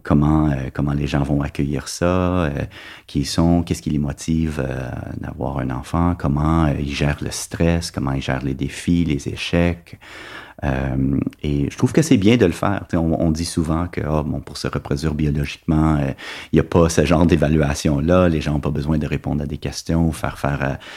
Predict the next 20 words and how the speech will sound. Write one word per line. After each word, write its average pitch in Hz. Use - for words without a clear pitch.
faire 82
face 73
à 69
une 67
autorité -
de 76
l'État. 110
Mais 85
on 73
se -
rappelle 92
que, 85
euh, 67
avant 82
que 110
les 76
enfants 90
nous 82
soient 71
confiés 78